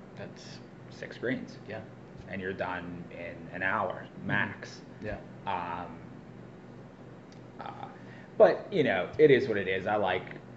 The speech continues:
Speaker 2: 'cause, you know, when we are busy, okay, the spillover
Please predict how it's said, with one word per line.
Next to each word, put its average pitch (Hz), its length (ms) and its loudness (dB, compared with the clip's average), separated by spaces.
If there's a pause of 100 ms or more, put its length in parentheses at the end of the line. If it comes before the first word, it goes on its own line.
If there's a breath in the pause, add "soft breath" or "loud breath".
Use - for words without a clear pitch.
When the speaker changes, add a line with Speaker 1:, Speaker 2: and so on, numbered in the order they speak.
Speaker 2:
'cause, - 280 -6 (460)
you 120 120 4
know, 104 60 4
when 104 160 2
we 101 120 0
are 139 120 6
busy, 101 380 -2
okay, 107 300 0
the 101 80 -6
spillover 90 680 -4